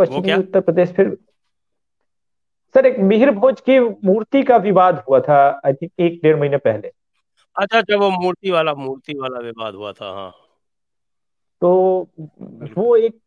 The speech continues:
Speaker 1: तबका जो
Speaker 2: वो तो
Speaker 1: हार्डकोर
Speaker 2: मुझे लगता है कि
Speaker 1: बीजेपी
Speaker 2: जैसे-जैसे चुनाव पास आएंगे तो फिर वो
Speaker 1: हाँ, बस वही, वही
Speaker 2: वो
Speaker 1: बात
Speaker 2: जो
Speaker 1: है।
Speaker 2: है,
Speaker 1: अब जैसे
Speaker 2: अभी
Speaker 1: जैसे
Speaker 2: भी मुझे भी उसकी ध्वनि इतनी नहीं सुनाई पड़ रही।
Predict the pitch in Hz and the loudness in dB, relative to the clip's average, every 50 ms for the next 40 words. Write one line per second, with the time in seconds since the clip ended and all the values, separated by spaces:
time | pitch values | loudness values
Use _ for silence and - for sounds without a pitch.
0 | _ - 180 175 175 - 226 214 180 175 208 190 202 208 170 185 196 214 202 208 | _ -2 -2 0 0 0 0 0 2 2 2 2 2 2 2 4 4 4 2 0
1 | 190 - - 185 202 214 190 170 170 196 175 165 160 160 - 196 165 165 165 156 | -2 -4 -2 2 2 2 4 2 2 2 2 2 0 0 0 -2 -2 -2 -2 -4
2 | 151 151 147 - 156 156 160 151 156 143 - 156 143 139 151 156 - - 135 139 | -6 -6 -6 -8 -12 -12 -12 -12 -14 -14 -10 -4 -2 -2 -2 -2 -4 -4 -6 -4
3 | 131 - 135 127 127 131 135 131 127 135 123 - 127 127 127 127 131 - _ _ | -4 -6 -6 -6 -6 -8 -10 -10 -12 -14 -14 -10 -10 -8 -8 -8 -12 -14 _ _
4 | - - 190 202 196 180 160 147 151 180 190 185 190 196 196 208 170 - - - | -4 0 2 4 4 4 2 2 2 2 2 4 4 4 4 2 2 -4 -8 -12
5 | _ - 156 165 185 214 190 170 139 135 143 185 196 131 127 127 127 123 120 - | _ -4 0 0 2 2 2 2 0 0 0 0 -2 -2 -2 -8 -10 -12 -16 -20
6 | - - 120 117 117 123 123 160 165 165 - 208 196 208 190 147 139 135 131 143 | -20 -20 -10 -6 -6 -2 2 2 2 4 4 2 2 2 2 0 -4 -8 -8 -6
7 | 147 151 151 151 151 156 _ _ _ _ - - - _ - 277 _ - 135 143 | -6 -6 -6 -6 -8 -8 _ _ _ _ -20 -20 -20 _ -20 -20 _ -14 -12 -12
8 | 139 131 - 139 139 135 131 143 147 135 - 113 110 110 110 113 - 104 110 - | -12 -12 -12 -12 -12 -10 -8 -10 -10 -12 -14 -14 -14 -14 -16 -18 -20 -20 -18 -18
9 | 202 | -18